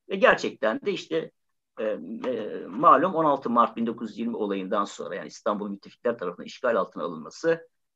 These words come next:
ve müdafaa hukuk yanlısı,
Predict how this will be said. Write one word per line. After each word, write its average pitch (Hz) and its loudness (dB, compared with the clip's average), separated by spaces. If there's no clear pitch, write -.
ve 127 6
müdafaa 120 6
hukuk - -8
yanlısı, 120 2